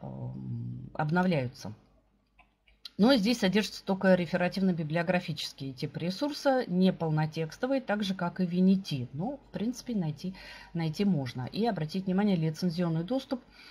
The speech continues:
а, то есть доступ с дома, м, из дома недоступен. Ну и немножечко так вот, э, для, для меня было открытием, что вот университетская наша библиотека онлайн,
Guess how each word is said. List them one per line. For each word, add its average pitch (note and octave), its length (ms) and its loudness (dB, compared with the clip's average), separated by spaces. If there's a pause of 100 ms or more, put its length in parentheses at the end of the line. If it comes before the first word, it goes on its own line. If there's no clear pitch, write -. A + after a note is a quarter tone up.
(180)
а, D3+ 200 0
то D3+ 100 -4
есть D#3+ 120 -8
доступ D#3+ 360 -4
с D3+ 80 -6
дома, A3 500 4
м, C#3 380 -10
из F3 200 -2
дома G3+ 600 0
недоступен. D#3+ 880 -4
Ну G#3 120 0
и A3 240 2
немножечко F#3+ 600 0
так E3 200 -10
вот, D#3 160 -10
э, C#3+ 60 -10 (120)
для, C#3+ 240 -6
для F#3 160 6
меня G#3+ 180 8
было E3+ 220 4
открытием, C4+ 480 0
что - 220 -10
вот D#3+ 120 -12
университетская E3 680 -4
наша D3+ 260 -2
библиотека D3+ 540 -4
онлайн, B3 420 2